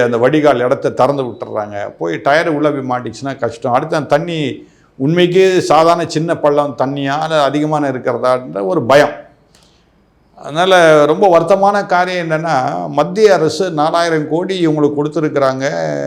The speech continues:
இந்த இதற்காகவே, மழைக்கால காலத்திற்காகவே இந்த எல்லாத்தையும் சீரமைப்பதற்காக கொடுத்த அந்த பணத்தை எந்த வகையில எவ்வளவு செலவு பண்ணாங்க? இப்ப என்னுடைய அபிப்பிராயத்தில் நான் என்ன நினைக்கிறேன்,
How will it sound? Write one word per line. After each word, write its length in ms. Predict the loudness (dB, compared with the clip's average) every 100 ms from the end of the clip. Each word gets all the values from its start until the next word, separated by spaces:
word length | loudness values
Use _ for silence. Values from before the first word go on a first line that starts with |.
| -8
இந்த 160 | -8 -6 -4 -4 -4 -8 -8
இதற்காகவே, 580 | -4 -2 2 2 4 0 -2 -2
மழைக்கால 580 | 0 0 0 -2 0 -2 -4 -4 -6 -6 -10 -4 0
காலத்திற்காகவே 960 | 0 0 -4 -2 0 0 0 -2 -2 -4 -4
இந்த 140 | 0 2 2
எல்லாத்தையும் 440 | 2 0 -2 -2
சீரமைப்பதற்காக 1160 | 2 2 4 2 0 -2 -4 0 2 2 0 -4 -4 -2
கொடுத்த 360 | -2 0 0
அந்த 120 | 2 0 0
பணத்தை 400 | 0 0 0 0 0 -12 _ _ _ _ _ _ _ _ _ _ _
எந்த 280 | 2 4 6 6 6
வகையில 320 | 6 4 4 4
எவ்வளவு 320 | 4 4 4 4
செலவு 240 | 4 2 -2
பண்ணாங்க? 320 | -4 -4 -8 -16 _ _ _ _ _ _ _ _ _ _ _ _
இப்ப 100 | -6 -2 2
என்னுடைய 260 | 4 6 6
அபிப்பிராயத்தில் 640 | 6 6 4 4 2 0
நான் 140 | 0 0
என்ன 100 | -2 -2
நினைக்கிறேன், 420 | -4 0 0